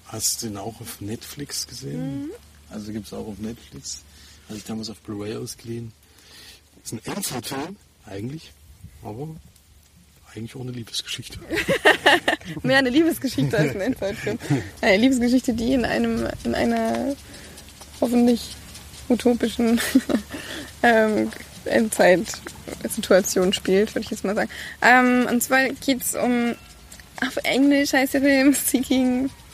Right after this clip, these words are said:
Speaker 2: for a Friend for the End of the World oder so. Und hundert Prozent übernommen diesmal, der deutsche Titel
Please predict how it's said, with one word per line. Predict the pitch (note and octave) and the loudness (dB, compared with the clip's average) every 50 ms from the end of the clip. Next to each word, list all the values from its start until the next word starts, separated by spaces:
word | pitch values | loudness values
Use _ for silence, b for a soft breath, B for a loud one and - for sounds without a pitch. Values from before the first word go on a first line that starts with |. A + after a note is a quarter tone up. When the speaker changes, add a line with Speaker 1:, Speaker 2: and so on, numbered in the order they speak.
| - - - - - | -20 -18 -12 -6 -2
Speaker 2:
for | B2+ B2 B2 B2 | 0 2 2 2
a | B2 B2 | 2 0
Friend | - - B2+ B2 B2 B2+ C3 C#3 D3 C#3 - - - - - - | -2 -2 -2 0 0 0 0 0 -2 -2 -6 -12 -20 -20 -6 -4
for | B2+ A#2+ | -2 -2
the | A#2 A#2+ | 0 0
End | - B3 B3 B3 | 0 0 0 -2
of | A#3+ - - | -2 -4 -4
the | B3+ | -2
World | B3 B3 C4 C#4+ - F4 | -2 0 0 2 2 2
oder | E4 E4 F4 F4 | 2 2 2 2
so. | - - G4+ F#4 B B B B B B B - | 2 0 -2 -2 B B B B B B B 0
Und | B3 A3+ - - - - - - | 2 2 0 -4 -12 -20 -4 2
hundert | - C#4+ E4 D#4 C#4 - | 4 6 6 6 6 4
Prozent | C#4 A#3+ - - B3 B3 A#3+ | 2 2 2 2 2 2 2
übernommen | A3+ A3+ A3+ A3 A3 A#3 C#4 C#4+ B3 | 4 2 4 4 6 8 8 8 8
diesmal, | G#3 F#3+ - G3+ F#3 F3+ F#3+ A3 | 6 2 2 2 2 2 4 4
der | B3 A3 | 2 2
deutsche | - - F#3+ A3 - - A3 | 4 2 2 2 0 -2 0
Titel | - G#3+ G#3 G3+ A3 B3 B3+ B3+ B3 | 0 0 2 2 2 2 2 0 -2